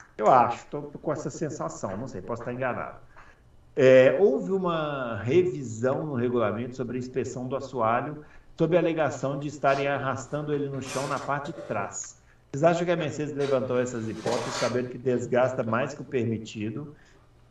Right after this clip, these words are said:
Devido saberem disso quando a traseira deles baixava na reta do ano passado, eles estariam desgastando mais do que o permitido?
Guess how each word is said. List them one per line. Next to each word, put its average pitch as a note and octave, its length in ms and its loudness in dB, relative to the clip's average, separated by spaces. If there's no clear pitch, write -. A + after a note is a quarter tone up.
Devido C#3 340 2
saberem D3 640 2
disso D#3+ 440 -6
quando D#3+ 220 -4
a D3+ 60 -4
traseira C#3+ 420 -2
deles C#3+ 300 -6
baixava C3+ 520 0
na C#3 160 -4
reta B2 380 -2
do C#3 100 -8
ano D3+ 140 -6
passado, G2+ 720 -4
eles B2 180 -4
estariam C3 380 -4
desgastando C3+ 560 -4
mais C#3+ 220 -4
do - 80 -12
que C#3+ 80 -4
o - 20 -6
permitido? G#2 800 -8